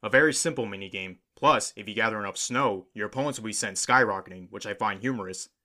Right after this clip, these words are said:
Though it feels like a watered-down version from another minigame that made the list. No pun intended. Actually, is that a pun? I mean, snow is made out of water and, ah, fuck it, I'm keeping that joke.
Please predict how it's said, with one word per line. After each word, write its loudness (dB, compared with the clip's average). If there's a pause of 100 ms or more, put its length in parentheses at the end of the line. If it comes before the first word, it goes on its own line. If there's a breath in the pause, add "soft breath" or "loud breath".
(180)
Though 8
it 0
feels 6
like 4
a 2
watered-down 4
version -2
from -6
another 0
minigame -4
that -8
made -6
the -8
list. -2 (180)
No 2
pun -4
intended. -6 (320)
Actually, 0 (260)
is -10
that 6
a 0
pun? 2 (280)
I -2
mean, -6 (180)
snow 0
is 0
made 0
out 2
of -10
water 2
and, -8 (260)
ah, 10
fuck -4
it, -8
I'm -2
keeping -10
that -8
joke. -6